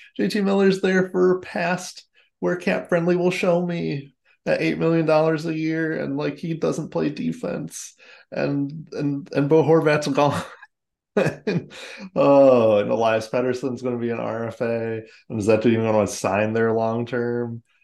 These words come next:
It's like, it's just Brock Boeser. They were like, "We're gonna move him," but he's still there. Connor Garland's all right. Like, they, at least they got rid of, um, frickin' Ekman Larsson, but they had to buy him out.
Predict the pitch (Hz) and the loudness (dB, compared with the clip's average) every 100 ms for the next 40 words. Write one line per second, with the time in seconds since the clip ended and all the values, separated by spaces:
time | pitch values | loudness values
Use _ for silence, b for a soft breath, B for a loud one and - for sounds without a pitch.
0 | _ _ 117 107 110 110 101 107 - - | _ _ -6 -6 -2 -2 -2 -6 -8 -4
1 | 110 - - 113 98 98 120 135 - 135 | -4 -4 -10 -4 -4 0 0 0 2 2
2 | 127 120 117 117 110 98 104 98 123 143 | 2 0 0 0 0 0 -4 -4 -4 -4
3 | 156 123 92 90 90 110 - 117 113 113 | -4 -4 -4 -4 -6 -6 -4 -2 0 -2
4 | 113 113 110 110 b b b 120 104 98 | -4 -6 -8 -12 b b b -2 0 2
5 | 101 110 110 110 104 104 104 101 101 101 | 4 6 4 2 0 0 0 0 -2 -4
6 | 101 101 92 107 104 107 95 - 117 131 | -4 -4 -6 -4 -4 -4 -10 -8 -4 -4
7 | 135 147 117 110 110 117 107 107 95 92 | -2 -4 -2 -2 -4 -4 -4 -4 -2 -4
8 | 92 87 87 92 _ _ _ _ _ _ | -4 -6 -12 -18 _ _ _ _ _ _
9 | - 123 - 98 92 92 - 113 120 117 | -6 -4 0 0 0 -4 -4 -4 -2 -2
10 | 104 123 135 120 113 101 98 98 92 95 | 0 0 0 -2 -2 0 0 0 -2 -2
11 | 92 101 135 135 135 135 | -2 -2 0 -2 -4 -8